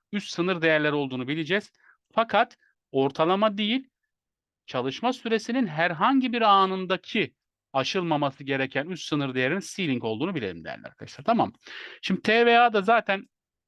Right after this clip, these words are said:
aslında time, time weighted average, İngilizce açılımları da önemliydi iç sağlığı güven literatüründe. İşte zaman ağırlıklı ortalama değer. Stel'i açılımı short term exposure level dediğimiz aslında kısa dönemli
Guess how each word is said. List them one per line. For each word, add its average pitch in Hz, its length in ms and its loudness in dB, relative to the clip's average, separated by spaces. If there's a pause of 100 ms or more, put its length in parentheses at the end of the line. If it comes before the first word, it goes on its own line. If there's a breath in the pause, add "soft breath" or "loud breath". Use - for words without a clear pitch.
(260)
aslında 139 300 0
time, 160 520 2
time 160 320 2
weighted 143 440 -2
average, 127 460 0
İngilizce 113 320 -8
açılımları 113 420 -4
da 113 40 -2
önemliydi 123 380 -2
iç 139 100 -4
sağlığı 113 320 -2
güven 104 260 -4
literatüründe. 101 720 -4 (300 loud breath)
İşte - 180 -2
zaman 120 320 2
ağırlıklı 107 440 0
ortalama 92 420 -6
değer. 135 140 0
Stel'i 151 520 0 (360 soft breath)
açılımı 139 580 0 (240)
short 139 460 -2
term 131 340 2
exposure 127 580 -4 (280)
level 120 320 0
dediğimiz 113 320 -2
aslında 117 260 -2
kısa - 320 2
dönemli 123 580 0